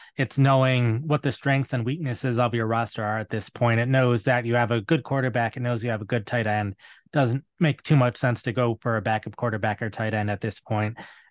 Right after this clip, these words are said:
And then we spent two early picks at wide receiver with Adams and Waddle. So even if we did pick London, we're probably not starting London over Waddle and Adams too often, where we probably would start Cam Akers in a good matchup, potentially over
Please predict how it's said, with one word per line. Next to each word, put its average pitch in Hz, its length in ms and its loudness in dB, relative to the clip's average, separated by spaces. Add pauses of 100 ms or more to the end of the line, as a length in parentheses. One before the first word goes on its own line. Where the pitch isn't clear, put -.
And 131 160 4
then 127 160 4
we 127 100 4
spent 135 360 0
two 143 260 4
early 151 340 2
picks - 420 -4
at 127 220 0
wide 123 240 0
receiver 113 500 -2
with 104 220 -4
Adams 110 420 -2
and 107 120 -4
Waddle. 107 360 0
So 107 360 -6 (380)
even 143 220 4
if 135 160 0
we 127 100 2
did 131 260 2 (140)
pick 147 220 -2
London, 120 340 2
we're 117 120 2
probably 127 300 0
not 117 320 -2
starting 117 460 -2
London 110 320 -4
over 117 280 -4
Waddle 110 360 -2
and 107 120 -4
Adams 107 320 -4
too 123 180 -2
often, 107 380 -2
where 104 340 -4 (320)
we 123 100 2
probably 120 400 2
would 113 300 0
start 120 280 -2
Cam 117 300 -2
Akers 117 400 -4
in 127 120 0
a 113 80 0
good 113 200 -2
matchup, 110 560 -2
potentially 120 520 0
over 110 440 0